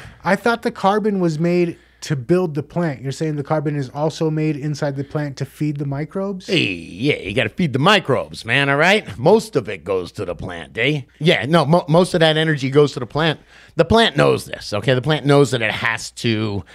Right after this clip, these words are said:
Speaker 2: uh, facilitate the exchange, the nutrient exchange happening in the roots.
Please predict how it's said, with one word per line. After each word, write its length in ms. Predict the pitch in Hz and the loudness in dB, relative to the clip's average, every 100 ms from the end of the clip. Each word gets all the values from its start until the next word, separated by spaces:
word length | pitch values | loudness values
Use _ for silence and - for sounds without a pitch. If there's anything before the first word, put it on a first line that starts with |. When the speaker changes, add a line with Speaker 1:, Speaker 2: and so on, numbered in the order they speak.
| - | -8
Speaker 2:
uh, 280 | - 107 95 | -2 0 0
facilitate 680 | - 120 - 131 123 127 117 - | -2 -2 2 2 4 0 -2 -2
the 120 | 107 | -4
exchange, 460 | 98 - 113 110 110 | -4 -4 -2 -2 0
the 60 | |
nutrient 440 | 107 120 - 101 90 | 0 0 -2 -6 -6
exchange 400 | - 107 98 - | -8 -8 -8 -6
happening 380 | 101 - 104 | -6 -6 -6
in 60 | 101 | -4
the 100 | 101 | -2
roots. 380 | 120 82 - | 0 -2 -4